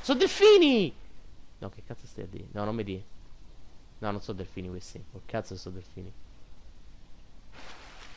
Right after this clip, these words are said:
No, no, sono grossi, sembrano squali, Cristo. Dei tonni. Allora, in realtà i tonni sono pericolosi, ragazzi. Durante l'accoppiamento diventano come gli spiragni i tonni. Letteralmente.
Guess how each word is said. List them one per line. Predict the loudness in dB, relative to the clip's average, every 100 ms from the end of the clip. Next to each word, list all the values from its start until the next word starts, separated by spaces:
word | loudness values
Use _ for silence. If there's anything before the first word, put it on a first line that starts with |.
| -14 -14 -14 -14 -12 -12 -12 -12 -12 -12 -12 -12 -12 -12 -12 -14 -12 -4
No, | -2
no, | -2
sono | 0
grossi, | 0 0 -2
sembrano | 0 0 0
squali, | 6 6 6
Cristo. | 2 -2 -4 -8 -10 -12 -14 -12 -12 -14 -12 -12 -8
Dei | -6 2
tonni. | 2 2 0
Allora, | -4 -4
in | 0
realtà | 4
i | 6
tonni | 6 2
sono | 2 0
pericolosi, | 0 2 2 0 -4
ragazzi. | -6 -6 -8 -8 -10 -12 -14 -14 -14 -14 -14 -14 -14 -14 -12 0
Durante | 4 6 6
l'accoppiamento | 4 2 0 2
diventano | 2 0 -2
come | -2 0
gli |
spiragni | -2 -2 -2 -2 -4
i | -8
tonni. | -8 -8 -10 -12 -12 -10 -12 -14
Letteralmente. | -8 -6 -4 -6 -8 -10 -12